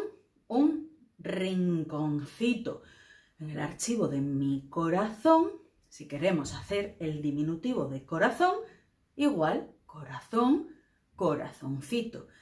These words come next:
Amor, amorcito. Hay una excepción,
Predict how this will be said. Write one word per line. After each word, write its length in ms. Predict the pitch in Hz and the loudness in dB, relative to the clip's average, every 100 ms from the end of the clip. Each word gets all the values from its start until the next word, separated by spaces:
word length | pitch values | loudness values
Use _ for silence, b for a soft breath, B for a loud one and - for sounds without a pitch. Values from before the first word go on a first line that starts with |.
| b b - | b b -4
Amor, 880 | 170 196 208 220 285 359 320 156 - _ _ _ _ _ | 2 4 6 8 10 10 8 2 -8 _ _ _ _ _
amorcito. 1400 | - 160 165 165 160 156 151 - - 262 285 - - - - - _ _ _ _ - - | -4 0 0 0 -2 -2 -4 -10 0 4 4 2 -4 -14 -16 -20 _ _ _ _ -4 4
Hay 160 | 220 | 6
una 160 | 190 170 | 6 2
excepción, 540 | - 180 175 - 359 | -2 -6 -2 4 4